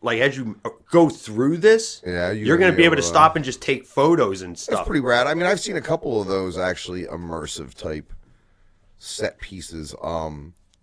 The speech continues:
Speaker 2: the Star Wars, some of the Star Wars contingents in different city, those cosplayers,
Speaker 1: Mm-hmm.
Speaker 2: have the cantina.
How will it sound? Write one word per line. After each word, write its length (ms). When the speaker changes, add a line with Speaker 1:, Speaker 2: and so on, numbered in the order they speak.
Speaker 2:
the 80
Star 480
Wars, 480
some 200
of 60
the 80
Star 460
Wars 640
contingents 760
in 100
different 300
city, 280
those 260
cosplayers, 760
Speaker 1:
Mm-hmm. 220
Speaker 2:
have 300
the 100
cantina. 640